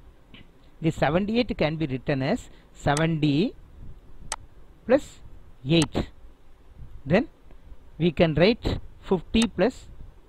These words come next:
twenty-eight. Fifty plus twenty-eight. Third one, thirty plus forty-eight is also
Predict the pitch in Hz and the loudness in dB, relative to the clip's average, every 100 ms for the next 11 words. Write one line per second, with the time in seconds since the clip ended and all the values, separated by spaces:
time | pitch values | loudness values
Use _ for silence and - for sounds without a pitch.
0 | - 151 156 151 151 156 - - - - | -6 -2 0 2 4 2 2 -6 -8 -18
1 | - - - - - - - - - - | -16 -16 -14 -14 -16 -18 -18 -14 -12 -10
2 | 135 - 175 160 - 226 - - - - | -10 -6 -4 -2 -2 -6 -6 -20 -20 -16
3 | - - 147 139 131 135 147 131 - - | -12 -8 -4 -2 -2 0 0 -2 -8 -14
4 | - - - - - - - - 185 208 | -20 -20 -20 -20 -20 -20 -14 6 8 10
5 | 185 165 165 - 170 185 269 240 214 262 | 8 4 2 4 4 4 0 2 2 2
6 | - 147 143 151 156 143 156 - 151 143 | 0 -2 0 0 0 2 -2 -2 -8 -8
7 | - 139 165 - 311 | -4 -4 -4 -6 -8